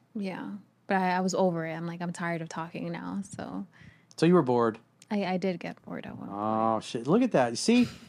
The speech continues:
Speaker 2: it's just about, look at all the contradictory answers we've gotten from Sweet Caroline here. <laughs> It's like, she really wasn't feeling it.
Speaker 1: Yeah. But he's nice on paper.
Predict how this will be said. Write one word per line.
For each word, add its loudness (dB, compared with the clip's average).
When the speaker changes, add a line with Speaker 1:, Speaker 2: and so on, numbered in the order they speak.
Speaker 2:
it's 6
just 6
about, 10
look 8
at 8
all 10
the 6
contradictory 6
answers 2
we've 0
gotten 6
from -6
Sweet 0
Caroline 0
here. -4
<laughs> -10
It's -14
like, 0
she 0
really 8
wasn't 4
feeling 2
it. -6
Speaker 1:
Yeah. -2
But 6
he's 6
nice 6
on 0
paper. -6